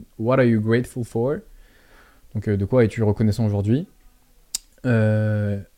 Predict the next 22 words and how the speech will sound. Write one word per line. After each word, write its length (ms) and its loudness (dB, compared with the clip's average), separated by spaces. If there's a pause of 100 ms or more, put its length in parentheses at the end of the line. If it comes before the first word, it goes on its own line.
(380)
who 180 4
are 80 6
you 180 4
sending 400 2
love 240 0
to ? 260 0 (240)
Donc, 240 -6
de, 180 -4
à 100 -2
qui 320 -2
t'envoies 280 4
de 60 2
l'amour 240 6
aujourd'hui ? 420 2 (680)
Euh, 440 -2
et, 280 2
euh, 720 -2 (640)
what 320 2
will 180 4
you 120 6
achieve 340 0 (220)
today ? 360 -6